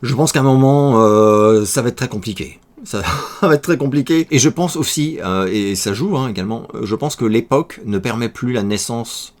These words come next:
l'émergence, pardon, euh, d'artistes, euh, comme Michael Jackson et Prince. Le fait que Internet a tout défoncé, le fait que, euh, les jeunes découvrent les chansons sur TikTok, un milliard de choses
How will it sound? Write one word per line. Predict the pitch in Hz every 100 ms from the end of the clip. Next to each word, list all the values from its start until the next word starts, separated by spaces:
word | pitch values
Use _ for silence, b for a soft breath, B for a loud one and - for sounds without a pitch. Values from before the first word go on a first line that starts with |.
| _
l'émergence, | 90 117 147 117 110 117 127
pardon, | 107 101 110 B B B B -
euh, | 107
d'artistes, | 95 117 - 143 143 - - _ _ - 107
euh, | 98
comme | 135 123
Michael | 113 110
Jackson | 104 117 113 - _ _ _ _ _
et | 120
Prince. | - 104 85 - - _ _ b b b b b _
Le | 85
fait | 73 113 120
que | - 131
Internet | 123 113 107 110 107
a |
tout | 90 104
défoncé, | 104 - 104 - 113 123 131 B B B B -
le | 92
fait | - 131
que, | - 131
euh, | 131 123 113 107 104 104 101 101
les | 104
jeunes | 98 117
découvrent | 107 101 110
les | 98
chansons | 98 123
sur | 110 98
TikTok, | 98 90 117 123 - -
un | 170
milliard | 170 165 139 120 113 107 98 90
de | 92
choses | 92 117 110 95 -